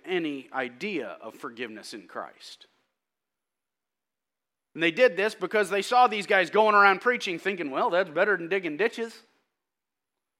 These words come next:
Seems like an easy way to make some money." And John wrote his letters to prepare the church for such things.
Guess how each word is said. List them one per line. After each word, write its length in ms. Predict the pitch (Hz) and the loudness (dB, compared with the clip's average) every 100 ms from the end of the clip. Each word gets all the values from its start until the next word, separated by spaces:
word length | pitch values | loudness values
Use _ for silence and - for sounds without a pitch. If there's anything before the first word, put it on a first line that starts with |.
| _ _ _ _ _ _ _ _ _ | _ _ _ _ _ _ _ _ _
Seems 240 | - 190 175 | -8 -6 -2
like 160 | 185 | -2
an 80 | 175 | -2
easy 240 | 196 196 202 | -6 -6 -4
way 180 | 190 | -2
to 60 | 185 | -2
make 200 | 175 170 | -2 -4
some 160 | - 127 | -6 -6
money." 280 | 226 240 214 _ _ _ _ _ _ _ _ _ _ _ _ _ _ _ _ _ _ _ _ _ | -6 -8 -16 _ _ _ _ _ _ _ _ _ _ _ _ _ _ _ _ _ _ _ _ _
And 140 | 185 | -4
John 320 | 170 240 254 226 | 4 4 6 6
wrote 180 | 262 | 6
his 180 | 240 226 | 4 -4
letters 440 | 202 254 214 180 - | 2 2 2 -2 -6
to 80 | |
prepare 360 | 151 156 226 226 | -14 -4 0 0
the 80 | 185 | 0
church 340 | - 247 - | 0 0 0
for 140 | - 156 | -4 -6
such 360 | - 160 - | -2 -2 -2
things. 480 | 131 110 82 - - | -6 -6 -8 -20 -20